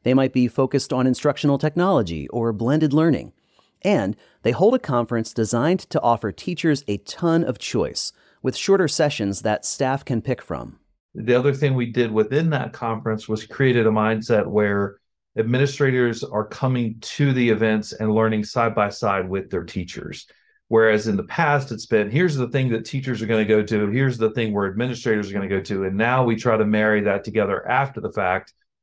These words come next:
Speaker 2: when we're doing all observations and walkthroughs. So rather than doing that afterward, we're doing it together. "Here's the best practice techniques we want to see. Here's how you, the administrator, can support it.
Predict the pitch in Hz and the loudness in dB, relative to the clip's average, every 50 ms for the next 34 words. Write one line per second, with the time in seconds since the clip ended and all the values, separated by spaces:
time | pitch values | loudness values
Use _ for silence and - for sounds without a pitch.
0 | _ _ - 107 107 107 104 104 113 110 107 107 104 101 104 107 107 110 - _ | _ _ -4 -2 0 0 0 2 2 2 4 4 4 4 4 4 2 0 -2 _
1 | 107 110 107 113 113 104 110 104 104 - 117 107 92 104 98 95 104 113 120 117 | -4 -4 -2 -2 0 0 2 0 0 -4 -6 -6 -6 -6 -4 0 2 2 2 2
2 | - - 110 104 98 98 98 95 - - _ _ _ _ _ _ _ _ _ - | -2 -4 -4 -4 -4 -4 -6 -10 -14 -18 _ _ _ _ _ _ _ _ _ -2
3 | - 127 120 135 135 151 156 143 143 131 127 123 113 120 117 117 117 113 113 107 | -2 0 2 4 4 4 4 2 2 2 0 -2 0 0 0 2 2 2 2 2
4 | 107 107 107 - - 110 113 107 - - 117 104 104 101 95 98 107 107 107 117 | 0 0 -2 -4 -4 -4 -4 -4 -2 -2 0 2 2 2 2 2 0 0 2 0
5 | 113 110 107 101 104 - - 101 85 113 107 95 87 85 82 - 120 131 131 131 | 0 0 -2 -2 -4 -6 -12 -8 -2 0 0 0 0 -2 -4 -4 -4 -4 -4 -6
6 | - _ 101 - - 117 120 117 117 - - 131 120 113 117 107 - - 123 113 | -8 _ -10 -8 -2 -2 -2 -2 -2 -2 0 0 0 0 -2 -8 -6 -2 -4 -2
7 | - - 117 110 110 - 117 110 104 107 113 110 - - 104 95 - - - - | -2 -2 -6 -6 -4 -4 -4 -2 0 0 0 -2 -4 -10 -12 -12 -12 -10 -2 0
8 | 147 147 147 151 147 151 - _ _ _ _ _ _ _ 131 131 131 131 127 117 | 0 0 2 0 -2 -6 -8 _ _ _ _ _ _ _ 0 0 2 4 4 4
9 | 113 107 104 123 127 120 123 120 110 123 120 123 120 120 - 127 113 117 113 113 | 4 2 2 0 0 2 0 0 0 0 -2 -2 -4 -2 -2 0 0 0 -2 -4
10 | - 107 - - 98 - - - 147 143 143 139 135 127 127 - | -8 -10 -8 -8 -12 -12 -2 2 4 4 4 4 4 2 0 -2